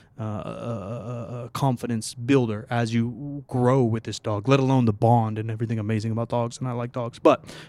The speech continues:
point is that the variety of things then teach you a large scope of skills that when you are an adult, and we have to narrow our vision 'cause you can't do that much as an adult if you want it to be successful.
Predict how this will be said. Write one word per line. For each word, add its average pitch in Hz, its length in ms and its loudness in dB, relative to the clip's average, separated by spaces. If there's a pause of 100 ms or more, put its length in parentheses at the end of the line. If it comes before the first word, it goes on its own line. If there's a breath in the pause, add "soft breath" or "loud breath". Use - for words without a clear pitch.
point 202 240 12
is 131 160 10
that 123 220 4
the 131 80 4
variety 135 560 10
of 107 80 0
things 110 540 -8 (460 loud breath)
then 143 200 4
teach 147 200 0
you 135 80 0
a 117 60 2 (140)
large 131 300 2
scope 131 420 4
of 110 100 -8
skills 123 800 0 (380 soft breath)
that 123 180 2
when 117 140 2
you 117 180 4
are 165 200 10
an 107 60 10
adult, 104 380 2
and 117 160 0
we 117 80 2
have - 400 -4
to - 80 -6
narrow 110 340 4
our 104 160 2
vision 107 460 0 (160)
'cause 120 140 4
you 110 60 4
can't 113 280 0
do 127 160 6
that 110 160 4
much 107 180 -2
as 110 120 0
an 104 100 0
adult 110 300 -2
if - 100 -12
you 135 80 2
want 107 200 0
it - 20 -14
to - 80 -6
be 113 100 0
successful. - 640 -6